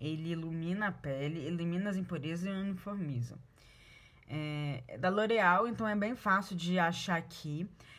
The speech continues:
é, no Brasil. E é aquelas máscaras, você deixa uns quinze minutos no rosto ou até secar e, e dá muito efeito. E a outra,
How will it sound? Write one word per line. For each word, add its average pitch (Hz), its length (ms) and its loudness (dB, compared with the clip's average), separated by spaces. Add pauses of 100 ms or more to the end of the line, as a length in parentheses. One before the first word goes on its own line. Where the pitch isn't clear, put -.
(360)
é, 151 220 -4
no 165 140 -2
Brasil. 165 1040 0
E 196 600 -2 (280)
é - 60 -6
aquelas 403 300 0
máscaras, 320 460 2
você 320 100 -2
deixa 294 280 -2
uns 277 100 -6
quinze 277 260 0
minutos 254 300 0
no 254 140 0
rosto 285 480 2
ou 233 80 6
até 226 220 0
secar 226 720 2
e, 220 920 -2 (1120)
e 180 60 -2
dá 220 220 2
muito 196 260 4
efeito. 170 500 -2 (800)
E 202 540 0
a 208 180 8
outra, 254 580 4